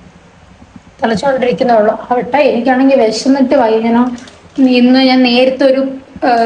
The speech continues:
ട്വൽവ് ഫോർട്ടി ഫൈവ് ഒക്കെ ആയപ്പം ഞാൻ ചോറ് കഴിച്ചു. അതുകൊണ്ട് എനിക്ക് വിശന്നിട്ട് എനിക്ക് എന്ത് ചെയ്യണമെന്ന് എനിക്കറിയത്തില്ല. പക്ഷേ, ഉം,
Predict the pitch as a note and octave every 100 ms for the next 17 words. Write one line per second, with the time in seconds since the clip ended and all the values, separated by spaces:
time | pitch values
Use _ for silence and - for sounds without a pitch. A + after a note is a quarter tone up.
0 | A#3 A3+ A#3 B3+ C#4+ - C4 B3 C4+ C#4
1 | C4+ B3+ C4 A#3 A3+ A#3+ B3 - - -
2 | B3 A#3+ B3 B3 A3 B3 A3+ G3+ - C#4+
3 | E4 - - - _ _ A#3 B3 B3 A#3+
4 | A#3 C4+ A#3+ G#3 - C4 C4+ C4+ A#3 -
5 | C4+ - - - A3+ G3+ B3 A#3+ A3+ A3
6 | G#3+ G#3 G3 F#3+ F#3+ C4 - - - _
7 | B3 A#3+ - D#4 D#4+ E4 - - - F4
8 | F4+